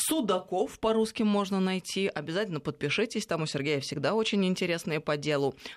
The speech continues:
Мой канал называется "Шафран", тоже по-русски, легко можно найти и подписаться. Итак, друзья, не успели, э, мы, э, вернуться, вроде бы праздники были, но сколько всего успело случиться, собственно, как и предполагалось. Мы-то знали, что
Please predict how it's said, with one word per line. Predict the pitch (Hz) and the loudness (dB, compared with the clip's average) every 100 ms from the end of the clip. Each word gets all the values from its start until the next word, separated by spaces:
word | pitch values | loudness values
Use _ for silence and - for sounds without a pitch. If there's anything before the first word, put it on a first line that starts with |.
| - | -6
Мой | 185 262 | -4 -2
канал | 185 170 226 | -2 0 0
называется | 180 147 190 220 156 | 0 0 0 -2 -2
"Шафран", | - 208 208 143 139 135 | 0 -2 0 -2 0 0
тоже | 139 131 | -2 -2
по-русски, | - 131 240 - 196 190 | 0 0 0 0 0 0
легко | 151 147 - | 0 -2 -2
можно | 143 135 143 | -2 -2 -2
найти | - 269 | -2 -4
и | 294 214 | -2 -4
подписаться. | - 190 - 156 - - - - - - - - 240 | -6 -8 -6 -6 -6 -8 -12 -12 -8 -6 -6 -6 -6
Итак, | 220 254 190 | -2 -2 -2
друзья, | 160 190 175 180 180 135 65 | 0 2 2 2 2 0 -4
не | 160 185 | -2 0
успели, | 202 - 254 269 233 214 | 0 -2 0 2 2 2
э, | - 165 160 | 2 0 2
мы, | 190 226 185 - | 4 4 4 2
э, | 151 147 131 | 2 2 0
вернуться, | 156 185 190 330 - - 175 135 - | 0 0 2 0 0 -2 -2 -2 -4
вроде | 147 247 226 | 0 0 0
бы | 214 | 0
праздники | 208 180 151 143 120 | 0 0 0 -4 -2
были, | 147 151 139 | 0 2 2
но | 135 151 | 2 0
сколько | - 262 269 | 0 0 0
всего | 185 180 185 | -2 2 4
успело | 208 - 170 170 | 2 2 -2 -2
случиться, | - 170 - 254 262 | -2 -2 0 0 -2
собственно, | 240 170 - - 214 226 | 0 -2 -2 -2 0 2
как | 185 175 | 0 -2
и | 156 | -2
предполагалось. | - - 156 156 143 127 - - - | -4 -2 -2 0 0 -2 -2 -4 -2
Мы-то | 180 233 214 190 156 143 | -2 0 0 2 2 2
знали, | 147 480 - 127 | 2 2 2 0
что | - - - - | -2 -4 -2 -2